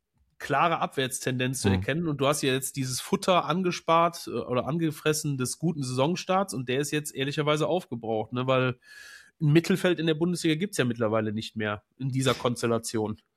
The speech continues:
Speaker 2: Definitiv. Die sechzehn Punkte, die der erste F C Köln momentan hat, nach unten ist da gar nicht so viel Polster. Also dieser zehnte Platz ist tatsächlich sehr, sehr trügerisch.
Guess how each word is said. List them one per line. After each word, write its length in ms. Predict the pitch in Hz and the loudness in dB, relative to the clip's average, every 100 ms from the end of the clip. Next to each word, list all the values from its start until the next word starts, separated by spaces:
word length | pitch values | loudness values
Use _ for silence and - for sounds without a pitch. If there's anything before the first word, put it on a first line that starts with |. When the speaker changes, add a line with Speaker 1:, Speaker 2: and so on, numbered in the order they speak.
| _ | _
Speaker 2:
Definitiv. 460 | - 98 110 110 135 | -2 -2 0 0 0
Die 140 | 120 | 0
sechzehn 400 | 107 131 - 143 | 2 2 2 0
Punkte, 360 | 120 143 147 165 | 2 -2 0 -2
die 120 | 147 | 0
der 160 | 143 127 | 0 2
erste 240 | 127 - | 0 -2
F 80 | 135 | -4
C 100 | 139 | -2
Köln 240 | - 143 | 2 2
momentan 640 | 143 139 135 151 139 139 | 2 0 0 0 0 0
hat, 220 | 131 143 156 | -2 -2 -2
nach 180 | 135 | -2
unten 400 | 143 165 196 185 | 0 -2 -2 -4
ist 180 | 180 - | -6 -2
da 120 | 185 | 0
gar 180 | 160 156 | 2 2
nicht 160 | 147 143 | 0 0
so 160 | 156 | 0
viel 240 | 156 - 147 | 0 2 2
Polster. 420 | - 175 190 - | 4 4 4 2
Also 160 | 107 117 | 2 0
dieser 380 | 110 120 113 | 0 4 4
zehnte 360 | - 143 147 143 | 2 0 0 0
Platz 400 | - 123 135 - | 0 2 2 0
ist 140 | 139 | 0
tatsächlich 540 | - 131 - 131 147 139 | 0 0 0 -2 -2 -2
sehr, 160 | 120 | 0
sehr 160 | 127 113 | 2 0
trügerisch. 500 | - 160 107 92 90 | -2 -2 2 2 0